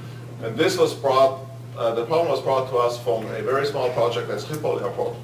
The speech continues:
where they had to finish the, uh, a store in two weeks instead of four weeks.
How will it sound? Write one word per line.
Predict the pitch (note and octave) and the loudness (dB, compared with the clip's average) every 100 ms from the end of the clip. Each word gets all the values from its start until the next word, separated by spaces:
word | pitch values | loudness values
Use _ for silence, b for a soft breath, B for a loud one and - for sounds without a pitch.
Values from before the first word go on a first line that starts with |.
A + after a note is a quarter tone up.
| - B B B - - | -14 B B B -14 0
where | B2 B2 A#2+ | 4 6 6
they | A#2+ | 4
had | A#2+ A#2+ A#2+ | 2 2 0
to | A#2+ A2 - - | 0 -2 -4 -10
finish | - - D#3+ E3+ D#3+ - - A#2+ | -14 -2 2 2 2 0 -4 0
the, | A2 G#2 - - - - - - - - - | 4 4 2 -4 -14 -16 -16 -16 -16 -14 -10
uh, | G#2 G2 F#2+ | -6 -6 -4
a | G2 | -6
store | - C3+ C#3+ C#3 - - - B B B B - | -4 2 4 4 0 -6 -14 B B B B -12
in | A2 G#2 | -10 -8
two | - F3 | 0 0
weeks | D#3+ D3+ B2+ | 2 0 -4
instead | A#2+ B2 | -4 -4
of | - | -2
four | A#2 A2+ | 2 2
weeks. | - - - | 0 -6 -12